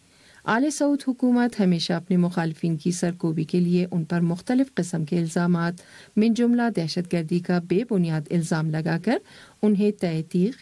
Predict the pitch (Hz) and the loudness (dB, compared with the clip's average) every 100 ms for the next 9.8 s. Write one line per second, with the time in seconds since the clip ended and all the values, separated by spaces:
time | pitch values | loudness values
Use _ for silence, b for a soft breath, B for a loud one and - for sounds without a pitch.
0 | - 185 156 156 151 156 170 - - b | -6 -2 -2 -2 -4 -4 -6 -6 -10 b
1 | b b 185 226 269 285 269 247 240 240 | b b 0 2 2 0 -2 0 2 2
2 | - 214 214 214 220 202 175 180 180 175 | 0 0 2 2 0 0 -2 0 0 2
3 | 175 175 180 180 - - 196 175 180 175 | 2 4 2 2 -2 0 0 2 2 0
4 | 175 185 180 185 180 175 180 226 277 196 | 0 0 0 -2 -4 0 2 2 0 -2
5 | 170 165 165 170 165 185 170 170 160 156 | 0 0 0 -2 -2 0 0 0 0 -2
6 | 151 180 175 170 233 - 165 170 156 175 | -2 -2 0 0 -2 -2 -4 -2 -2 0
7 | 220 320 196 175 165 147 - 170 160 180 | -2 0 0 0 -2 -4 -4 -2 -2 -2
8 | - B B B _ 208 208 233 269 349 | -6 B B B _ -4 0 0 2 2
9 | 269 - 208 202 208 214 208 220 | 2 0 0 0 0 -2 0 -2